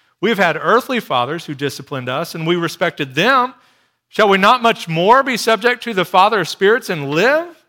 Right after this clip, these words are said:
For they disciplined us for a short time, as it seemed best to them, but he disciplines us for our good." Why? "That we might share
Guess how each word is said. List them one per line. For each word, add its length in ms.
For 100
they 180
disciplined 520
us 180
for 280
a 240
short 400
time, 480
as 240
it 100
seemed 280
best 260
to 80
them, 320
but 120
he 280
disciplines 580
us 200
for 400
our 200
good." 540
Why? 360
"That 300
we 160
might 360
share 760